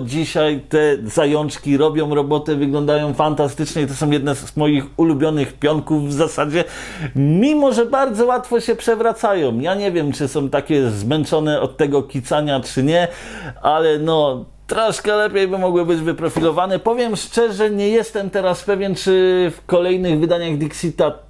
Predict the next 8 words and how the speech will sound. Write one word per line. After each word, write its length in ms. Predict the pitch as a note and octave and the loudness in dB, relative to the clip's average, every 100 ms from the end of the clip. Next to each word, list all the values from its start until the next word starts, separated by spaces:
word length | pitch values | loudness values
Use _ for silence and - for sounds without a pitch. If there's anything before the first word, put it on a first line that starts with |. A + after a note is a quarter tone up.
| - - | -8 -2
też 200 | F3+ - | 0 -2
są 280 | - D3 | -2 0
zajączki. 640 | C3 C#3+ C#3+ C3 B2+ F#3+ F3 | 2 2 2 0 -4 -4 -2
Wydaje 600 | C3 D3 D3+ E3+ F#3 E3+ | 0 0 2 2 2 0
mi 320 | D#3+ E3 E3+ | -2 -2 -4
się, 260 | - E3 C3+ | 0 0 2
że 200 | C#3+ C3+ - - - | 0 -2 -6 -20 -6
tak, 520 | - B2 C3 F3 A3+ | 0 2 2 0 -2